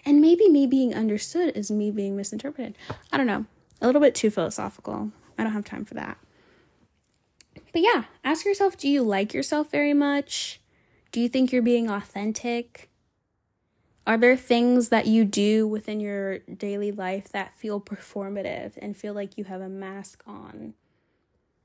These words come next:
Like the song, "Mask On." Mm, so funny. Like, does it feel like sometimes you're performing for the people you're around? And if you feel that way,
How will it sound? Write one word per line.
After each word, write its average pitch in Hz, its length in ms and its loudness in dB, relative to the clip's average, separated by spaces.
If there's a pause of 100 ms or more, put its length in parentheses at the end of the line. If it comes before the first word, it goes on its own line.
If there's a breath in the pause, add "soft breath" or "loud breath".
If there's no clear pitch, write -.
(240)
Like 214 180 -16
the 214 80 -14
song, 214 640 -12 (320)
"Mask 226 460 -14
On." 254 280 -20 (280)
Mm, 214 220 -10 (180)
so 226 220 -14
funny. 214 340 -10 (320 soft breath)
Like, 262 100 0
does 277 160 4
it 320 160 0
feel 320 240 -2
like 294 180 0
sometimes 226 500 -6
you're 220 100 -2
performing 277 580 0
for 208 140 -6
the 196 100 -8
people 190 380 -8
you're 185 340 -8
around? 185 460 -10 (340 soft breath)
And 262 160 2
if 311 200 0
you 427 80 2
feel 508 260 2 (100)
that 339 180 4
way, 214 460 4